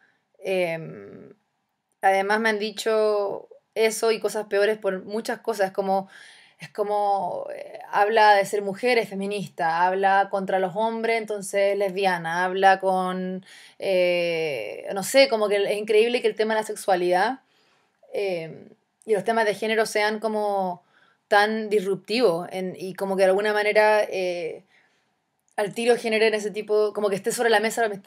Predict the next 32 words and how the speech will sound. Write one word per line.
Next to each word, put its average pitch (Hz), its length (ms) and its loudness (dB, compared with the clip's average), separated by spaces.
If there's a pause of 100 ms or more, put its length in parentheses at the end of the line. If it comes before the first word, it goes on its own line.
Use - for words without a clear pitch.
los 190 80 -10
temas 208 180 -6
de 214 60 -8
sexualidad 214 440 2
o - 20 4
los 208 140 -2
temas 208 260 -4
de, 190 520 -6
de, 175 180 -6
de 175 100 -8
género, 208 320 0
aunque 196 260 -2
yo 208 100 -2
no 208 80 -4
los, 196 160 0 (140)
no 196 400 -8
los 190 120 -4
ponga 202 220 -4
como 175 200 -4
tal, 233 320 -4
no 208 100 -10
sé, 190 440 -4
es 208 120 -6 (160)
absolutamente 214 760 -4 (580)
ridículo 220 500 -2
y 208 60 0
no 208 100 -6
una 208 160 -4
preocupación 196 760 -6
que 180 160 -8
yo 180 560 -2 (760)
tenga, 180 480 -6